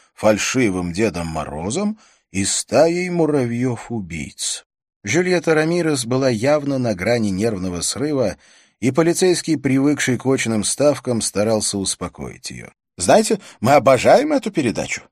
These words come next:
Её загадки не такие простые, как кажется. Она учит по-другому смотреть на мир,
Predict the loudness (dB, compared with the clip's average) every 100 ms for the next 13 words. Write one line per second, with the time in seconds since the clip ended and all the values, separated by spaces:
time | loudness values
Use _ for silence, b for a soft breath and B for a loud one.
0 | B B 4 4 6 6 4 4 2 2
1 | 2 0 0 2 2 0 -2 -4 -4 0
2 | 0 0 -4 -6 -6 b b 0 4 6
3 | 6 4 0 -2 0 2 2 0 2 2
4 | 2 0 -2 -6 -2 0 0 -2 -8 -2
5 | 2 2 0